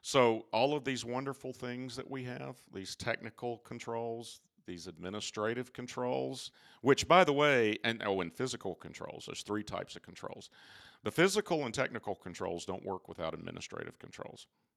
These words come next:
Okay, so you gotta have all three in place. All of those wonderful things that we put in place for our clients to protect 'em, i-, it's called a defense in depth strategy.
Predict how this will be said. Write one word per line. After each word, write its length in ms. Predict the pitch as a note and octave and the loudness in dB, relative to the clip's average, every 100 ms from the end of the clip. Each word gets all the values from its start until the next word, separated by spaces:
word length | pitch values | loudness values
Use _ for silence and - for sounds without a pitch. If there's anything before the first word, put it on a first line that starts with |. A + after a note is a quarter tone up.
| - | -14
Okay, 240 | F#2 F2+ | -4 -2
so 120 | F2 E2+ | -2 -4
you 80 | |
gotta 180 | F2+ B2+ | 2 2
have 140 | C3+ G#2+ | 4 2
all 140 | G2 | 0
three 260 | - F2+ E2 | -2 -6 -6
in 100 | D#2+ | -6
place. 400 | - - - - _ _ _ _ _ _ _ _ _ _ _ _ - | -8 -10 -10 -16 _ _ _ _ _ _ _ _ _ _ _ _ 6
All 360 | A#2 C#3 E3 | 10 10 10
of 100 | D#3+ | 6
those 220 | D3+ D3+ A#2 | 2 -2 -4
wonderful 680 | G#2+ B2 C3+ C3 - B2+ | -4 -4 -4 -8 -8 -12
things 460 | B2 - G#2+ G2+ - | -10 -10 -10 -10 -12
that 160 | F#2+ F2+ | -12 -12
we 100 | F#2+ | -14
put 240 | - G#2+ | -12 -14
in 80 | B2 | -14
place 340 | A2+ G2 F2 | -14 -14 -14
for 200 | - E2+ | -14 -12
our 80 | F2 | -12
clients 500 | - F2 D#2+ D2+ - | -14 -16 -14 -14 -16
to 80 | - | -18
protect 440 | - F2 F2 E2 - | -18 -18 -14 -14 -16
'em, 140 | D#2 D2+ _ _ _ - _ _ _ _ - | -18 -20 _ _ _ -20 _ _ _ _ -12
i-, 40 | |
it's 340 | F2+ F#2 - G#2 | -8 -8 -8 -4
called 200 | F3+ F3+ | 0 0
a 60 | |
defense 560 | F#2+ A#2 B2 A#2 G#2 - | -2 -6 -8 -8 -8 -8
in 140 | D#2+ D2 | -10 -8
depth 460 | D#2 - - - - _ - | -6 -6 -8 -20 -20 _ -12
strategy. 600 | - G2 G2+ G#2+ A2+ A#2+ | -6 -4 -4 -8 -12 -16